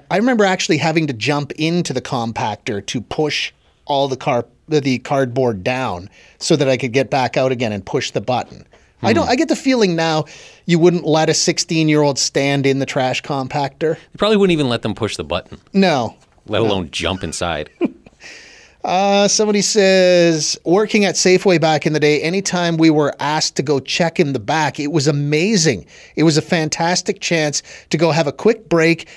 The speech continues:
Speaker 1: and chat with the produce guys. That being said, if it was an item from the international foods aisle, I would legitimately go look because we had so many small, weird,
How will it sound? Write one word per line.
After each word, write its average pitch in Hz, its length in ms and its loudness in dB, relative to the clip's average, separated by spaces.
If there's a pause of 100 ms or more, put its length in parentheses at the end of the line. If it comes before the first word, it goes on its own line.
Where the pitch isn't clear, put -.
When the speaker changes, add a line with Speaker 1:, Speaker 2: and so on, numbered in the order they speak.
Speaker 1:
and 214 140 2
chat 208 320 0
with 190 200 0
the 190 60 -8
produce 202 480 2
guys. 101 460 -2 (380)
That 127 200 0
being 143 240 2
said, 160 440 2 (200)
if 165 120 0
it 180 80 6
was 156 140 2
an 165 140 0
item 196 360 2
from 175 220 0
the 151 180 2
international 160 600 0
foods 220 460 2
aisle, 135 420 2 (360)
I 135 80 4
would 151 240 2
legitimately 165 840 4
go 156 240 4
look 160 480 4 (100)
because 156 300 2
we 165 120 4
had 156 180 2
so 190 180 2
many 170 220 0
small, 175 640 0
weird, 175 480 4